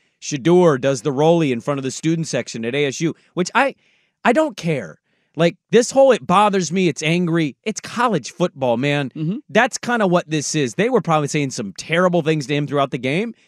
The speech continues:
Speaker 1: He got to shut him up with the Rollie. But then when you do that celebration and you lose the next game, what are Stanford players doing?
Speaker 2: <laughs>
Speaker 1: Acting like they got the Rollie on. So they're being served a bit of humble pie this year.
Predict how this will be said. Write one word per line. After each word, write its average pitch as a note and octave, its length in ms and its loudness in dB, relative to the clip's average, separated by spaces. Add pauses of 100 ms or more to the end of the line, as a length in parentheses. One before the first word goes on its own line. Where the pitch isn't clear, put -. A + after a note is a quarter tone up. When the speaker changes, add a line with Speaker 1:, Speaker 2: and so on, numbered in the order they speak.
Speaker 1:
He E3 100 0
got F#3 220 0
to D#3+ 80 -8
shut F#3 220 0
him E3+ 120 -2
up F3 160 0
with D#3 120 -6
the F3+ 60 -4
Rollie. F3+ 420 0 (680)
But C3+ 220 -4
then D#3+ 160 2
when D#3+ 120 0
you D#3+ 120 0
do F#3 100 0
that A3 160 2
celebration F#3+ 640 0
and C#3 100 -4
you C#3 100 -2
lose D#3+ 220 2
the C#3 100 -6
next C#3 260 -4
game, A#2 460 -2 (200)
what D3 160 0
are D#3 40 0
Stanford D#3 400 -2
players A2 320 -2
doing? F#2+ 440 -6 (200)
Speaker 2:
<laughs> - 220 -14
Speaker 1:
Acting D#3+ 300 2
like E3 160 2
they F3 180 4
got D#3+ 220 2
the C#3+ 100 -2
Rollie B2 400 2
on. F#2 160 -8
So D#3+ 400 0 (640)
they're F3 600 2
being D#3+ 600 -2
served F#3 320 0
a F3+ 60 0
bit D3+ 160 0
of D#3+ 100 0
humble F3 260 -2
pie F#3 340 2
this G3 260 -2
year. F2 320 -8